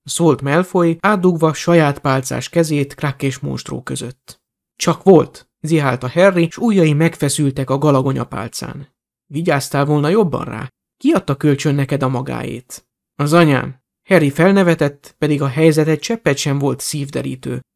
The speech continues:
Nem hallotta már se Ron, se Hermione lépteit. Nyilván messzire elkóboroltak a diadémot keresve.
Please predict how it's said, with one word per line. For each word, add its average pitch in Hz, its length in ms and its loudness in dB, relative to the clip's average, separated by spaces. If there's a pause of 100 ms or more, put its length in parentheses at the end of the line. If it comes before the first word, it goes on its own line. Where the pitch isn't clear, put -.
Nem 226 200 -2
hallotta 165 460 0
már 143 440 -2
se - 280 0
Ron, 185 420 0
se 170 200 0
Hermione 151 480 0
lépteit. - 800 -10
Nyilván 180 360 2
messzire 180 440 2
elkóboroltak 131 800 -2
a 147 60 -2
diadémot 131 560 -4
keresve. 123 580 -12